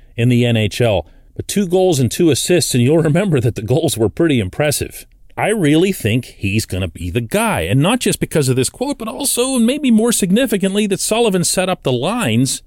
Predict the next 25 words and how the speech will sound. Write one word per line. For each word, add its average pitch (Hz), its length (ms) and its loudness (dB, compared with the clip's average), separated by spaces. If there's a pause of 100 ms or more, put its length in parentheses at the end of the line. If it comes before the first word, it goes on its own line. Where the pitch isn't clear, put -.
(160)
to - 100 -6
open 170 360 0
camp 240 400 0
by 160 120 0
having 170 340 0
Zohorna 180 480 2
between 190 500 0 (280)
Jason 202 340 0
Zucker 156 520 2
and 160 100 -2
Kasperi 190 480 -2
Kapanen. 196 580 0
Well, 226 400 2
who 254 260 0
would 269 160 2
have 262 100 2
been 226 160 2
playing 220 440 2
there? 247 540 2 (100)
<laughs> - 100 -20
You 160 200 0
know? 196 340 -2 (600)
Now, 214 140 0 (420)
lines 254 400 2
change 175 680 0